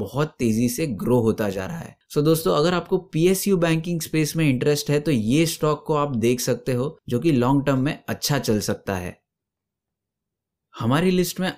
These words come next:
अगला स्टॉक है Mphasis Limited। ये एक नेक्स्ट जनरेशन टेक्नोलॉजी कंपनी है जो कि basically data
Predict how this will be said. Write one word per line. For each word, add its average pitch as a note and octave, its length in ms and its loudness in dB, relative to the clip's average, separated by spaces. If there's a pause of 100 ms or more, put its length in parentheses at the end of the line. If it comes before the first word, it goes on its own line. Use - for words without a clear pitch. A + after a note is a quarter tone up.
अगला C3 340 2
स्टॉक D3 380 -2
है D3 360 -4
Mphasis D#3 600 0
Limited। G2 440 0 (220)
ये C#3+ 300 4
एक F#3+ 220 2
नेक्स्ट B2 440 0
जनरेशन C#3+ 500 2
टेक्नोलॉजी B2+ 560 0
कंपनी A#2+ 400 0
है A#2 240 -4 (220)
जो C3+ 180 0
कि F3 140 -4
basically D#3 600 0 (100)
data A2+ 340 0